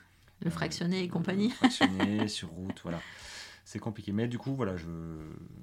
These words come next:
Speaker 2: j'aide, j'aide des personnes comme ça. Donc, si, euh, tu as besoin de, de conseils, d'aide, bah, écoute, tu sais où me trouver sur, euh, sur mes réseaux, euh, sur tous mes réseaux, sur le podcast. Euh, alors, l'adresse, hein, c'est news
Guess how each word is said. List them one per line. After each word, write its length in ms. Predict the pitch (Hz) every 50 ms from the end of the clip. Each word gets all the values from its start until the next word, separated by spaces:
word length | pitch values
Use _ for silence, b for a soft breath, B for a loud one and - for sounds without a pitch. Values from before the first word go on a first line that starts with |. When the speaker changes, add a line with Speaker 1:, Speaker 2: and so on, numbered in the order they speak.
| - - -
Speaker 2:
j'aide, 300 | 85 82 95 101 98 95 85 78 80 82
j'aide 220 | 80 92 101 95 90
des 80 | 87
personnes 320 | 85 - 85 - - 98 92
comme 100 | 82 -
ça. 120 | - 92
Donc, 160 | 85 87 87 -
si, 240 | - - 123 117 107
euh, 340 | 92 90 85 80 78 78 78 -
tu 140 | - -
as 20 | 101
besoin 380 | 98 101 104 95 95 101 98
de, 140 | 92 90 85 - B B B B B B
de 80 | 95 98
conseils, 460 | - 107 104 98 - - 98 92 87
d'aide, 240 | 85 101 117 120 104
bah, 100 | 90 87
écoute, 200 | 82 - - -
tu 80 | - -
sais 120 | - 135
où 20 |
me 60 | 143 143
trouver 380 | - - - 101 98 98 107 117
sur, 360 | - - - 101 90 87 87
euh, 60 | 85
sur 180 | 82 - - 95
mes 140 | 92 95 90
réseaux, 300 | 87 95 85 95 92 - - - -
euh, 280 | 87 87 85 80 78 80 - - - - - -
sur 160 | - - - -
tous 120 | - 110
mes 100 | 107 95
réseaux, 340 | 90 87 82 85 85 82 90
sur 160 | - - 85
le 40 | -
podcast. 480 | - 90 - - 82 85 - - - B B B B B B B B B B B -
Euh, 1000 | 85 87 87 85 85 85 82 82 82 82 80 80 76 73 73 67 67 65 55 50
alors, 240 | - 87 90 90 92
l'adresse, 480 | 95 107 107 101 95 107 113 110 - -
hein, 100 | 107 104
c'est 240 | - - 95 92 92
news 380 | 92 95 104 117 123 127 123